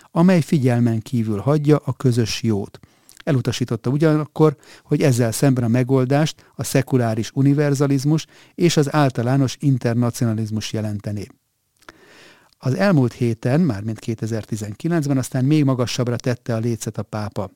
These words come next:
Szeptember tizenkettedikén videó üzenetében bejelentette, hogy kétezerhúsz májusában a Vatikánba hívja a világ politikai vezetőit,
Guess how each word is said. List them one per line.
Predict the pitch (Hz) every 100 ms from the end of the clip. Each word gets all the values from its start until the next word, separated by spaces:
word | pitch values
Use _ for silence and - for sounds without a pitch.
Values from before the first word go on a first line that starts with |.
| _ _ _ _ _ _ _ _ -
Szeptember | - 151 - 135 117 113
tizenkettedikén | 147 120 110 - 147 - 135 - 131
videó | 120 135 120 113
üzenetében | 127 120 117 120 113 117 113
bejelentette, | 117 120 127 151 143 - 175 _ - - -
hogy | 160
kétezerhúsz | - 143 131 120 117 113 117 -
májusában | 120 143 160 - 156 147 147
a |
Vatikánba | 117 120 123 - 123 117
hívja | 113 147 147
a | 123
világ | 135 131 -
politikai | - 127 120 123 120 117
vezetőit, | 123 120 113 123 113 107